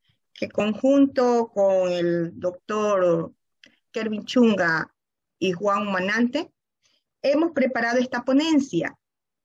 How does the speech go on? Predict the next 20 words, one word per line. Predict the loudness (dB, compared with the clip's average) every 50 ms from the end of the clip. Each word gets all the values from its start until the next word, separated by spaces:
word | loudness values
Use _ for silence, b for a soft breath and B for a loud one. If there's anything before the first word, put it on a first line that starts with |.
| _ _
el | -6 -6 -6 -4
cual | -2 -2 -2 0 0 -2
está | -4 -4 -6 -6 -2 -2
dentro | 0 0 0 0 0 -2 -4
del | -4
área | -4 -4 -4 -4 -4 -4
de | -2 -2
investigación | -2 -2 -4 -6 -8 -8 -6 -6 -6 -6 -4 -2 0 0
de | 0 0
la | -2 -4
geotecnia, | -4 -4 -2 -2 -2 -2 -2 -2 -2 -4 -6 -10 -14 -16 _ _ _ _ _ _ _ _ _ _ b b b b b b _ _
cuyo | -2 0 2 2 2 0 0 -2
título | -4 -4 -4 -2 0 0 2 2 2
es | 2 2 0 0 -2 -4 -10 _ _ _
Deslizamientos | -8 -4 -4 -2 -2 -2 -2 -4 -6 -6 -4 -4 0 0 0 0 2 0 0 -2 -2 -2 -4 -4 -4 -6 -10 _ _ _
tipos | -8 -8 -8 -8 -6 -6 -4 -4 -4 -4 -8 -14 _ _ _ _ _ _ _ _ _ _ _
en | -6 -4 -2
los | -2 -2 -2 -4
alcantilados | -4 -4 -4 -6 -6 -6 -6 -6 -4 -4 -2 -2 0 0 0 0 0 -2 -2
costeros | -2 -2 -2 -4 -6 -6 -4 -2 -2 -2 -2 -2 -4 -6 -12 -18 _